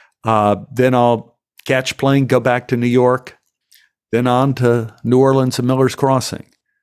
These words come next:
Well, he didn't. Trey went back to New York, had a headache, went to bed, and his wife went in and found that he had a cerebral hemorrhage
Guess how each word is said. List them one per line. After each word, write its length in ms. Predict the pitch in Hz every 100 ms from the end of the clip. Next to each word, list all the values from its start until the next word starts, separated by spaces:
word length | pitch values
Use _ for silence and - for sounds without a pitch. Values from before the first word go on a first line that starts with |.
| _ _
Well, 340 | 92 95 98 _ _
he 180 | - 104
didn't. 480 | 104 95 - - - _ _ _ _ _ _ _
Trey 220 | - 127 147
went 220 | 147 123
back 260 | 120 117
to 80 | -
New 100 | 110
York, 480 | 101 76 - - - _ _ _ _ _
had 160 | - 123
a 40 |
headache, 680 | 120 127 117 90 55 - - _ _ _ _ _ _ -
went 240 | 107 127
to 60 | 151
bed, 540 | 120 110 95 98 - - _ _ _ _ _ _
and 120 | 110
his 160 | 104 -
wife 280 | 104 107 -
went 160 | 113
in 200 | 101 92
and 200 | - 104
found 560 | 98 85 85 85 98 - -
that 300 | - 82 85 -
he 400 | - - 98 90 92 _ _ _ _ _ _ _
had 180 | - 95
a 180 | 92 - -
cerebral 560 | - 110 104 110 104 85
hemorrhage 520 | 110 147 - -